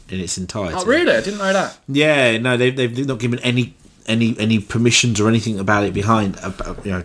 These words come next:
Speaker 1: towards it at all. But there seems to be a lot of people coming out saying that actually the love story that's being portrayed is very accurate and very true.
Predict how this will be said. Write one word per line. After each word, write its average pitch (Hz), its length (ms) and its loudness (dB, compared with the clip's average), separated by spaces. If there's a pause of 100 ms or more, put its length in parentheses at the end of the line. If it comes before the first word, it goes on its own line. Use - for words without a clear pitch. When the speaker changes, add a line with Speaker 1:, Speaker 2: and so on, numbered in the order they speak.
Speaker 1:
towards 110 300 0
it 90 60 -4
at - 200 -4
all. 107 220 4
But 104 400 -2 (100)
there 110 140 0
seems 131 240 2
to - 80 -6
be 117 80 4
a 107 60 4
lot 110 360 2
of 98 160 -6
people 107 260 -2
coming 104 280 0
out 101 200 0
saying 98 340 0
that 95 120 -2
actually 98 580 -2 (300)
the 104 120 -4
love 107 180 0
story 101 240 0
that's 87 100 -4
being 95 180 -2
portrayed 87 480 -2
is 92 140 -4
very 90 340 -2
accurate 90 540 -4
and 92 160 -8
very 85 240 -4
true. 80 520 -2